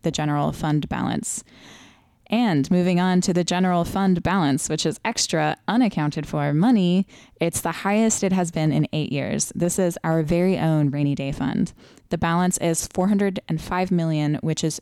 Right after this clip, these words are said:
two hundred and twenty million more than required. This is the first year the city has used outcome-based budgeting.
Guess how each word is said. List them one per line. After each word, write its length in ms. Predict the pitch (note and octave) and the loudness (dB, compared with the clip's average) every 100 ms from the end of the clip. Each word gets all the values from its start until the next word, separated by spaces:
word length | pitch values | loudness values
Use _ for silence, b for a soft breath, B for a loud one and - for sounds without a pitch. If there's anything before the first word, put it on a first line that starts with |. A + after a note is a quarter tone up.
| - | -6
two 120 | - | 0
hundred 220 | G3+ F#3 | 2 2
and 100 | D#3+ | 0
twenty 260 | - A#3 B3 | 0 4 4
million 380 | F#3+ E3+ D#3+ - | 4 2 -2 0
more 320 | E3 F3 F3 | 0 2 0
than 140 | D#3 | 0
required. 480 | D#3+ - - - E3 - B B B B B B B | -2 -4 -6 -6 -8 -12 B B B B B B B
This 180 | F#3 F#3+ | 0 0
is 100 | F3 | -2
the 100 | F3+ | -4
first 360 | - G#3 - | -2 0 0
year 160 | F#3 F#3 | 0 0
the 80 | F3 | -2
city 280 | F3+ F3+ | -2 0
has 260 | F#3 F3+ E3 | 0 0 0
used 280 | E3 D#3+ - | 0 0 -2
outcome-based 800 | E3 D#3+ - E3+ D#3+ D3+ D#3 - | -4 -4 -2 -2 0 -2 -6 -6
budgeting. 520 | - D3 - E3 F3+ | -8 -8 -6 -2 -2